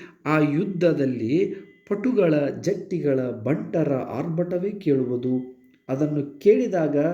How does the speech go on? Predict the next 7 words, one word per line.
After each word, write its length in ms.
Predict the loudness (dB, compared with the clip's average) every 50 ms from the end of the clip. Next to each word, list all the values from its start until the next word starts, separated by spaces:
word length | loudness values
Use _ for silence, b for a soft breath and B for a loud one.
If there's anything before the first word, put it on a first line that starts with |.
| -4 B B B B B _ _
ಕೇಳುಗರ 600 | 0 2 4 4 6 4 4 2 2 0 0 0
ಮೈ 520 | -2 -2 -2 0 0 2 0 0 0 -4
ರೋಮಾಂಚನಗೊಳ್ಳುವುದು. 1200 | -6 -8 -8 -8 -8 -6 -8 -8 -8 -10 -10 -8 -8 -8 -6 -6 -6 -6 -4 -4 -4 -6 -6 -6 -8 B B B B B B B B 0
ಪಳಪಳ 380 | 2 2 2 2 0 -2 -2
ಹೊಳೆಯುವ 600 | -2 2 4 4 6 6 6 4 2 0 -2 -4
ಆಯುಧಗಳನ್ನು 680 | -2 2 2 2 2 2 0 -2 -2 -4 -4 -6 -8
ಹಿಡಿದು 460 | -8 -6 -6 -4 -2 -2 -2 -2 B